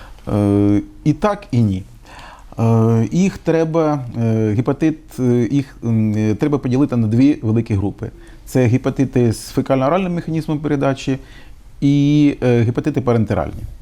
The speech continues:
Ми вже неодноразово балакали про парентеральні гепатити. Це гепатити Б, С, дельта, G і другі. І є два гепатити, всього лиш два гепатити.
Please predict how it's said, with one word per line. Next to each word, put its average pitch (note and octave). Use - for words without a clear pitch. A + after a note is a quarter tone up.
Ми C#3+
вже D3
неодноразово B2
балакали G#2+
про A2
парентеральні D#3+
гепатити. C3+
Це B2+
гепатити G#2+
Б, D#3+
С, D#3
дельта, B2+
G A2+
і A#2+
другі. G2+
І F3
є D#3
два C#3+
гепатити, C#3+
всього A2
лиш G2
два D#3
гепатити. D#3